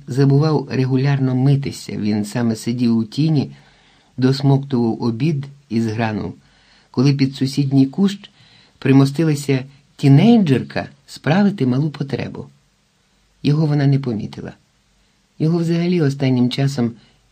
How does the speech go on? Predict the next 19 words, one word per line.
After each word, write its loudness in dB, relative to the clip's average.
ніхто 0
не 0
помічав. -6
Фотій 0
затамував -4
подих. -6
Це -4
був 2
ще -2
один, 0
може, 0
і -2
останній -2
шанс -6
прислужитися 0
націєтворенню. 2
Щойно 2
дзюркіт 0
припинився, -2